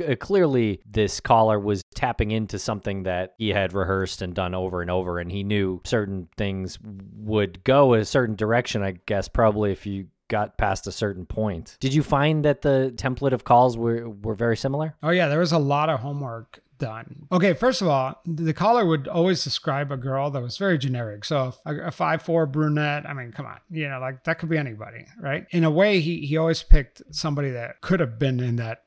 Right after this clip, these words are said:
Speaker 2: restaurant working that day. But the second thing he would do is he would call and he would get names of managers, of employees ahead of time, use social engineering to research who he was going to target before he targeted them.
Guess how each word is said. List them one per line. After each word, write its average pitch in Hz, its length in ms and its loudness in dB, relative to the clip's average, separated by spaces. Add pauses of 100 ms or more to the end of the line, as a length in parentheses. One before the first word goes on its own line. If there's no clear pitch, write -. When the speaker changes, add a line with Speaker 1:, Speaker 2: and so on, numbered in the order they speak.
(200)
Speaker 2:
restaurant 123 440 -8
working 123 260 -12
that 113 180 -12
day. - 240 -12
But 170 80 2
the 170 100 4
second 277 300 2
thing 170 140 2
he 143 120 0
would 143 120 0
do 160 260 0
is 135 120 -6
he 185 100 -2
would 170 160 0
call 202 560 2
and 143 160 -4
he 143 180 -2
would 165 160 0
get 156 220 -2
names 160 960 -2
of 135 180 -8
managers, 156 840 -2
of 139 100 -6
employees 160 600 0
ahead 185 420 -8
of 165 100 -6
time, - 380 -12
use 180 320 2
social 202 460 2
engineering 170 760 2
to 180 420 0
research 165 800 -2
who 185 260 0
he 156 140 -2
was 147 180 -4
going 151 320 -2
to 139 100 -4
target 147 520 -2
before 147 400 -2
he 131 160 -2
targeted 135 580 -4
them. 101 260 -14